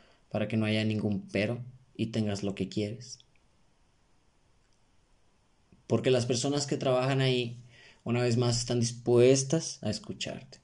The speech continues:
A ellos les pagan para que tú tengas un servicio bueno. Pero ese servicio bueno no puede traspasar lo que tú por lo que tú piensas.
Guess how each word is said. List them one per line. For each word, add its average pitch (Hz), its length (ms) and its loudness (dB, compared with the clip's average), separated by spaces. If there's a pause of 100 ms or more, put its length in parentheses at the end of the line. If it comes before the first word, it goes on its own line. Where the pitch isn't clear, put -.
(580)
A 110 100 0
ellos 117 160 2
les 113 420 0 (160)
pagan 180 760 4
para 104 260 0
que 107 140 -2
tú - 600 4 (1800)
tengas 110 320 0
un 107 100 0
servicio 107 500 -2
bueno. 127 260 -4 (1120)
Pero 123 220 6
ese 127 160 2
servicio 139 600 2
bueno 131 340 0 (680)
no 120 180 0
puede 156 320 6
traspasar 98 760 0
lo 104 160 0
que 101 140 -4
tú 95 220 -6 (400)
por 107 140 0
lo 101 160 2
que 104 80 0
tú - 220 -6
piensas. 104 600 -8